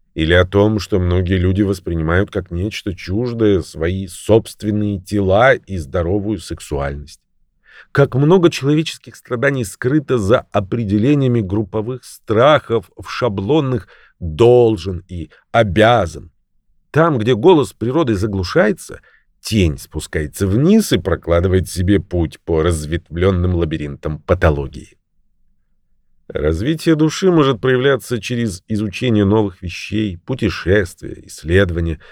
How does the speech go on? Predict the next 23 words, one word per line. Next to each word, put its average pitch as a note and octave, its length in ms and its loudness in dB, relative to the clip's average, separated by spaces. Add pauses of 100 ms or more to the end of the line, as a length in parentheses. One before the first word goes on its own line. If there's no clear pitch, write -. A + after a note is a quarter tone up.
(100)
в F2+ 200 2
их F2+ 160 2
различных F#2 580 0
формах, F#2+ 560 0
либо F#2+ 480 -2 (140)
в - 80 -20
стремлении D#2 640 -2
время F2+ 360 2
от F#2 120 -6
времени F#2+ 480 -2 (100)
остаться A2 540 -6
наедине A#2+ 640 0
с - 40 -8
собой, B2 500 0 (360)
чтобы C#2 300 -8
прислушаться A2 760 -2
к F2+ 120 -4
голосу B2+ 420 0
собственной G#2+ 560 -2
души. A2 420 -8 (1000)
В - 80 -18
своём D3+ 380 6
стихотворении C3 880 0